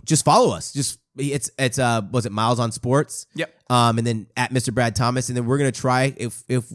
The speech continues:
Speaker 1: if we have the capacity to retweet it from the podcast page. So it's also on the padcase-,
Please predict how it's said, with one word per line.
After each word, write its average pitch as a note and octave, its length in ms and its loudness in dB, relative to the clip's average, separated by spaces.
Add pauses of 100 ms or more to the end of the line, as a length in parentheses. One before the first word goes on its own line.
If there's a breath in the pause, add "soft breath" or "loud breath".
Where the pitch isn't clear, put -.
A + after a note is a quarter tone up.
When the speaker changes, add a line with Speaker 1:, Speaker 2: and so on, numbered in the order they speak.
Speaker 1:
if C3+ 240 0
we C#3+ 100 2
have C3 100 -2
the C3+ 60 -6
capacity C3 560 0 (160 soft breath)
to C#3+ 160 2
retweet C3 640 0
it B2 200 0
from A#2+ 560 0 (220 soft breath)
the A2+ 80 -6
podcast A2 540 0
page. G2 200 -2
So G2+ 140 -2
it's F#2+ 160 -6
also G#2 220 -2
on G#2 40 -4
the G2 80 -4
padcase-, G2 420 -4